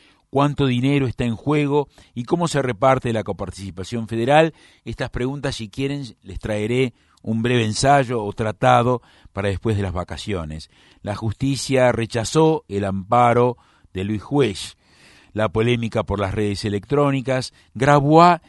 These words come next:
inició un campe en Lago Escondido. En materia de economía, el gobierno promete un nuevo bono para beneficiarios de planes.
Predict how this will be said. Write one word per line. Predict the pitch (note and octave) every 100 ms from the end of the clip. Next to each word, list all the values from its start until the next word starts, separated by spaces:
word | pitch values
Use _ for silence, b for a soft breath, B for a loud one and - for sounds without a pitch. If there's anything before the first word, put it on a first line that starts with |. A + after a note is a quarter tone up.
| b
inició | - B2+ B2+ - C#3 C#3+ C#3+
un | C3 B2+ B2+
campe | E3+ F3 D#3 C3 D3+ D3 G#2
en | G2+
Lago | G2+ G#2
Escondido. | G2+ C3 C#3+ D#3 D3 C#3+
En | B2+ A#2+
materia | B2+ B2 D#3
de | D3+
economía, | C3 A#2+ A#2 B2+ C#3 C3+ C3+ - b b b b b
el | - G#2+
gobierno | A#2 B2 C#3+ C3+ B2
promete | B2 A#2+ C3 B2+
un | B2
nuevo | B2 B2 A#2
bono | A#2 E3 E3+ C#3+ A2+
para | G2+ F#2+
beneficiarios | F2+ F2 - _ A2 C#3 A#2+ A#2 - B2 A#2+ G#2+
de | G#2+
planes. | A2 C#3 B2+ A#2+ B2+ -